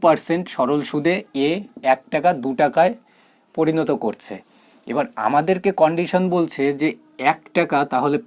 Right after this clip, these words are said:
পাঁচ টাকায় পরিণত হতে গেলে এই যে, যে পার্সেন্টেজ, অর্থাৎ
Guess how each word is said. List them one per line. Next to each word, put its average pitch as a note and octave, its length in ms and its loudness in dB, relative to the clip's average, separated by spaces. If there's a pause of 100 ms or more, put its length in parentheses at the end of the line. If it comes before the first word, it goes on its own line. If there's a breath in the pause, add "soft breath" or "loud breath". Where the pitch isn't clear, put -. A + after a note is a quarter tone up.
(120)
পাঁচ C#3+ 220 4 (220)
টাকায় F#3 320 2 (100)
পরিণত E3+ 420 0
হতে C#3 500 0
গেলে C3+ 360 2 (440 soft breath)
এই C#3+ 180 0 (220)
যে, D#3+ 180 4
যে E3+ 80 4 (180)
পার্সেন্টেজ, C#3+ 680 2
অর্থাৎ C#3 380 -2